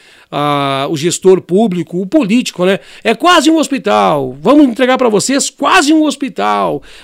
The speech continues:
vamos agora abrir a policlínica que vai ser praticamente um hospital", porque é isso, vai ser aonde vai ter toda a atenção a essa rede, toda a atenção a essa localidade, essa rede.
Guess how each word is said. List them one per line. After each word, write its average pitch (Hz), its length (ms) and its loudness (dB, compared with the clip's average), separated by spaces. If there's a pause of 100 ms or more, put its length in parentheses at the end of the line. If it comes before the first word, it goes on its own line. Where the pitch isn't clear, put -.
vamos 269 300 4
agora 277 420 2
abrir 262 320 -2
a 247 80 0
policlínica 240 800 -6
que 240 100 -10
vai 233 120 0
ser 247 320 -4 (340)
praticamente 247 720 0
um 214 60 -2
hospital", 160 360 -4
porque 185 220 -6
é 285 60 0
isso, 233 260 0
vai 175 100 0
ser 208 120 0
aonde 196 240 4
vai 196 100 2
ter 190 180 2 (400)
toda 269 300 2
a 277 40 2
atenção 220 520 -2
a 190 60 0
essa 185 240 -4
rede, 156 340 -4
toda 190 240 -4
a 214 60 0
atenção 180 420 -4
a 175 80 -2
essa 170 220 -6
localidade, 147 720 -4
essa 143 220 -8
rede. 117 340 -10